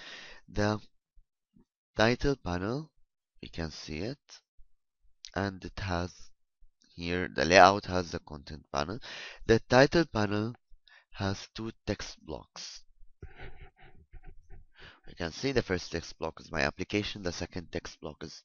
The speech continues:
the page name. So for Hello World, we don't need it, or we can edit them. So f-, for learning purpose, let's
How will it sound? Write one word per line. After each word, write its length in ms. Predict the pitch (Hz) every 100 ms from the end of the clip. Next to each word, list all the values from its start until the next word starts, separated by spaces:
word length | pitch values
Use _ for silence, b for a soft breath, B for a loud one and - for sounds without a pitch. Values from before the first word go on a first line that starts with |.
| -
the 100 | 82 -
page 300 | 80 76 76
name. 160 | 69 - _ _ _ - - B B B B B B B B B B B -
So 680 | - 113 113 104 104 67 - - _ _ _ _ _ _ _ - - -
for 220 | 90 90
Hello 200 | 120 139
World, 300 | 113 117 104
we 140 | 92
don't 260 | 85 95 92
need 220 | 95 90
it, 180 | 98 175 - _ _ _ _ - -
or 140 | 117
we 140 | 156 156
can 340 | 139 127 120
edit 320 | - 92 80 82
them. 120 | - - - _ _ _ - - - - - - - _ _ _ _ _
So 520 | - 98 95 95 82
f-, 140 | - - - _ -
for 260 | - 55
learning 380 | 69 92 123 123
purpose, 460 | 113 95 87 92 -
let's 460 | - - - -